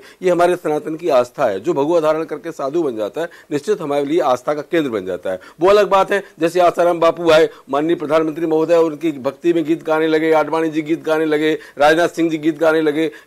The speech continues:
इसी तरह मध्य प्रदेश की अगर बात की जाए तो ये मिर्ची बाबा का जो प्रकरण आया है, निश्चित रूप से भारतीय जनता पार्टी ने पहले इनको सरकार में बड़ा स्थान दिया, बड़ा तवज्जो दिए, कांग्रेस ने भी दिया, मैं इसको मानता हूं। लेकिन अगर ये गलत किया है इन्होंने तो जांच इसकी होनी चाहिए,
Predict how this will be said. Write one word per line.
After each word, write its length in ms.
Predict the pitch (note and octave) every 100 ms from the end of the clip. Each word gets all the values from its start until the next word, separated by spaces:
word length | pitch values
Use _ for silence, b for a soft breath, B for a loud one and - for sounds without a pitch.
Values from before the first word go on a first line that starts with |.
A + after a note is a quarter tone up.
| -
इसी 280 | D#3+ -
तरह 320 | A3 G#3 G#3 F3+
मध्य 140 | E3 D#3+
प्रदेश 280 | D#3+ G3+
की 100 | G3
अगर 140 | G3+ F#3
बात 80 | E3+ D#3+
की 140 | C#3+
जाए 180 | A#2 A#2
तो 100 | C3
ये 60 | C#3+
मिर्ची 300 | C#3+ C#3 F#3+
बाबा 220 | F3 E3+
का 120 | F#3
जो 100 | F3+
प्रकरण 300 | D#3 C#3 E3
आया 260 | C3 A2+ A#2+
है, 140 | G3+ B B
निश्चित 260 | C#3+ C#3 G#3+
रूप 160 | F#3 D3
से 160 | B2
भारतीय 300 | A2 A#2+ D#3
जनता 140 | E3+ F3
पार्टी 260 | D#3 D3+
ने 60 | F#3
पहले 260 | - C#3+
इनको 180 | E3+ E3
सरकार 320 | F3 C#3 C#3
में 120 | E3 F3+
बड़ा 160 | F3+
स्थान 260 | E3 F#3 F#3+
दिया, 180 | F3+ C#3
बड़ा 340 | - - F#3
तवज्जो 400 | F#3+ G#3 F#3 G3+
दिए, 200 | D#3 B2+ - b _
कांग्रेस 340 | C#3+ C#3+ F#3 F#3+
ने 100 | G3
भी 80 | G3
दिया, 180 | G3
मैं 100 | G3+
इसको 180 | G3+ -
मानता 280 | F#3 G3 G#3
हूं। 160 | F#3 B2 B B
लेकिन 320 | B2+ E3+ A3+ -
अगर 240 | C3+ D3 G3+
ये 460 | E3 F#3+ F#3+ F3+
गलत 380 | C3 A#2 C3 D#3
किया 280 | - D#3 D3
है 220 | E3 C3+
इन्होंने 380 | G#2+ A2 C3 G#3
तो 220 | G#3+ G3
जांच 320 | A#2 D#3+ D#3 D#3
इसकी 240 | - E3
होनी 360 | G2 G2 C3 E3
चाहिए, 440 | F#3 F#3 A3+ A#3+